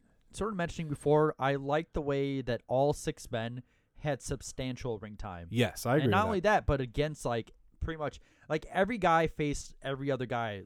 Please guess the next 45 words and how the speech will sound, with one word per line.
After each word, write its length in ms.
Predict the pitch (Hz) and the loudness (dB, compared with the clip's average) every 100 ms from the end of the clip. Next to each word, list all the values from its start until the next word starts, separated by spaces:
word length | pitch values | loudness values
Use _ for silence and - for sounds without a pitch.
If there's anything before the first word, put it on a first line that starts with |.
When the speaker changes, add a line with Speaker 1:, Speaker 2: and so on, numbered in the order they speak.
| - _ _ - - - | -16 _ _ -20 -20 -14
Speaker 1:
for 160 | - 123 | -10 -10
this 200 | 107 110 | -10 -10
match. 360 | 92 87 - _ _ _ _ - | -12 -12 -16 _ _ _ _ -14
Um, 260 | 104 107 | -10 -4
Speaker 2:
And 120 | 131 139 | 0 2
there's 140 | 165 | 4
a 40 | 127 | 8
lot 240 | 123 127 | 10 10
of 80 | - | 10
power 380 | - 107 101 95 | 2 2 0 -4
in 100 | 92 | -6
that 160 | 92 | -8
match. 480 | 92 92 87 - - - | -8 -10 -10 -10 -10 -6
I 60 | |
mean, 280 | 113 113 107 | -2 -2 -4
Speaker 1:
Yeah. 180 | 135 127 | -2 2
Speaker 2:
Nasty 220 | 151 - | 2 4
Boys 180 | 143 131 | 6 8
are 60 | 117 | 6
probably 380 | - 123 123 113 | 4 6 6 2
the 100 | 101 | 0
smallest, 580 | - 117 117 117 - | -2 4 4 4 0
weakest 420 | 104 110 - 104 - | -6 -6 -4 -6 0
guys, 460 | 113 110 98 - - _ _ _ _ _ | 2 2 -2 -8 -14 _ _ _ _ _
and 220 | 120 110 110 | -4 0 4
they're 460 | 113 110 104 98 - _ _ _ _ | 6 6 4 0 -6 _ _ _ _
big, 260 | 110 110 98 | -2 -2 0
strong 300 | - 110 101 | 2 4 4
<laughs> 20 | |
guys. 560 | 110 - 160 117 - 120 | 4 6 4 2 -2 2
Speaker 1:
Yeah. 240 | 147 123 | 4 6
Speaker 2:
You 100 | 165 | 6
know 140 | 139 139 | 8 6
what 80 | |
I 40 | 123 | 6
mean? 280 | 120 131 - - - _ _ _ | 4 0 -2 -14 -20 _ _ _
Uh, 160 | 123 117 | -4 0
they 120 | 135 | 2
just, 240 | 131 - | 2 0
they 180 | 127 120 | 4 4
maybe 240 | 117 120 113 | 6 6 6
not 220 | 107 - | 4 2
have 200 | 113 104 | -2 -2
the 60 | |
conditioning 800 | 98 104 98 101 - 101 92 90 | -4 -4 -2 -2 -2 -6 -6 -10